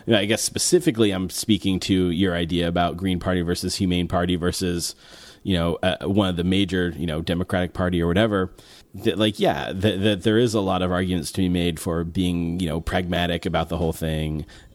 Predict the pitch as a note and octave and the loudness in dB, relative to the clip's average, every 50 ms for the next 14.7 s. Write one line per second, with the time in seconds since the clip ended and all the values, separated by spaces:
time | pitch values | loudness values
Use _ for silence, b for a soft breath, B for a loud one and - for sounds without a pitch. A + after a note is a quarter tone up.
0 | _ _ F#2 F#2 F2 E2+ E2+ E2+ E2 E2 D#2 D#2 D#2+ D#2+ - - - - - - | _ _ -2 0 0 0 0 0 -2 -2 -2 -4 -4 -4 -6 -6 -8 -8 -12 -18
1 | _ _ - - - F#2+ F2 E2+ F2 - - G#2+ G#2 G#2+ G#2 G#2+ A2 G#2+ G#2 - | _ _ -10 -4 -2 0 0 0 -2 -2 0 0 2 2 4 4 2 2 0 0
2 | - - b b b b b b b b b _ - G2 G2 A2+ A2+ - - B2+ | -4 -10 b b b b b b b b b _ -2 2 4 4 4 4 4 4
3 | A#2+ A2 - - G#2 G#2 G2 E2+ F2+ G2 F#2 G2 - G2 G#2+ G#2 G2+ G2 F#2+ F#2+ | 4 4 2 2 0 0 2 2 2 2 2 2 2 2 2 2 2 2 2 2
4 | F#2+ F#2 F#2 - F#2 F2+ F2+ E2 E2 F2+ F2+ F#2 G2+ G#2+ F#2+ - F#2 D#2+ - F2+ | 2 0 0 0 0 0 0 0 2 2 4 4 4 2 2 0 -2 0 2 2
5 | F2+ F#2 F#2 G#2+ G#2+ G#2 G2+ F2+ G2+ G2 G2 G2 F2+ F#2 F2 F2+ F2 F2 F#2 A2 | 2 2 4 4 4 4 2 2 2 2 2 0 0 0 0 0 -2 2 2 2
6 | A#2+ A#2+ - - - - G2 F2 F2+ - F2+ E2+ E2+ F2 - - F#2 F2 F2 F2 | 2 2 0 -2 0 0 0 0 0 0 0 0 0 0 0 0 0 2 2 2
7 | F2 F2 D#2+ B B B B - G2 F#2 - A#2+ - - - A#2+ G#2+ - - G2 | 0 -2 -2 B B B B -4 -2 4 4 4 4 4 2 2 2 2 0 0
8 | F#2+ F#2+ F2+ F2 F2+ D#2+ F2+ F2 - - F#2+ F2 D#2 F#2 F2 F2+ E2+ - F2+ E2+ | 0 2 2 2 2 2 2 0 2 0 0 0 2 2 2 2 2 2 2 2
9 | E2+ D#2 E2 E2+ D#2+ - A2+ A2+ G#2 F#2+ F2 F2+ F2 E2+ - - F2 D#2 C#2+ F2+ | 2 2 0 0 0 2 4 4 4 4 2 2 0 0 0 0 0 2 2 2
10 | F#2 F2+ F2 F2+ F2+ F2 F2+ F2 D#2 - - F2+ E2 E2 - - - F#2 E2 - | 2 2 4 2 4 4 2 2 0 0 -2 0 0 0 0 0 0 0 0 0
11 | - F2 E2 D2+ - D#2 D#2+ E2+ - B B B B B B - A2 G#2 G2 F#2 | -2 -2 -2 -2 -2 -2 -2 -2 -4 B B B B B B 2 2 4 4 2
12 | F#2+ F#2 F#2 F2+ F#2 F2+ F2+ F2 E2 D#2 F2 F2 F2 F#2 F2+ F2 E2+ - - F#2 | 2 2 2 2 2 0 0 -2 0 0 2 2 4 4 2 2 2 0 0 0
13 | F2+ D#2 F2+ F#2 F#2 G2 G2 G2 F#2 F#2 F2+ G2+ A2+ A2+ A2+ G2+ F#2 F#2 - - | 2 2 4 4 4 4 4 2 0 2 2 4 4 4 4 2 0 -2 -2 -2
14 | F2 E2+ E2+ - - G2 E2+ F#2 A2 A#2 B2 C3 B2+ - | -2 -2 -2 0 0 2 4 4 4 4 4 2 2 -2